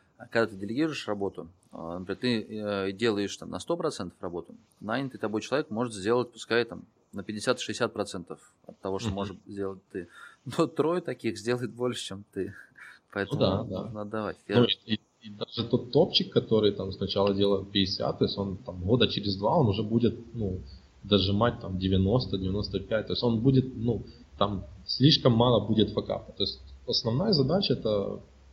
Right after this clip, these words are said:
Speaker 2: разрешить им, э, придумывать,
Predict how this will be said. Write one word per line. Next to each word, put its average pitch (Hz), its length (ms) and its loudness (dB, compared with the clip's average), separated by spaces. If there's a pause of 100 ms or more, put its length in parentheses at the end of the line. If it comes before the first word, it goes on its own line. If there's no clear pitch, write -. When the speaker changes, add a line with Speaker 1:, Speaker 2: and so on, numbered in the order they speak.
(320)
Speaker 2:
разрешить 117 840 4
им, 208 460 2 (1120)
э, 101 480 -6 (640)
придумывать, 113 640 6